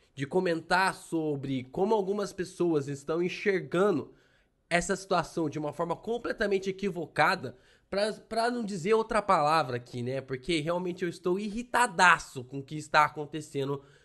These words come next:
tanto ali na Otakusfera, no Twitter, quanto também em outras comunidades e fóruns espalhados pela internet. Como vocês sabem, o próprio dublador Guilherme Briggs, ele foi escolhido para dublar o Demônio do Futuro.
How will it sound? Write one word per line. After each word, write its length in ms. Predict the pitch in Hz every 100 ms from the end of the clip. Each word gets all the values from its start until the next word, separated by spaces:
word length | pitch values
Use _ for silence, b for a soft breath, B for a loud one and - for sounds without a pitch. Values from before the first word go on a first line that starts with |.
| b
tanto 480 | 190 220 240 - 196
ali 500 | 180 160 165 180 175 b -
na 180 | 147
Otakusfera, 880 | 160 160 170 165 - 151 147 156 165 - -
no 200 | 131 135
Twitter, 560 | 160 170 170 175 190
quanto 260 | 190 175 175
também 380 | 175 185 165 165
em 60 |
outras 360 | 156 151 165 -
comunidades 800 | 156 156 175 160 147 156 151 127
e 80 | 156
fóruns 560 | - 135 139 143 135 -
espalhados 640 | 131 - 151 131 123 -
pela 220 | 123 123
internet. 580 | 127 175 135 110 - - _ _ _ _ _ _ _ _ _ _ _ _ _
Como 180 | 214 240
vocês 260 | 247 254
sabem, 420 | - 220 208 220
o 840 | 208 208 185 185 185 170 160 143 127
próprio 240 | - 175 175
dublador 420 | 170 175 151 160
Guilherme 320 | 160 170 170
Briggs, 320 | 143 160 139
ele 140 | 165 165
foi 160 | 170
escolhido 460 | 165 - 175 165 160
para 240 | 170 170
dublar 440 | 156 151 151 151 160
o 40 |
Demônio 480 | 151 175 147 139 143
do 100 | 135
Futuro. 500 | 127 185 - 120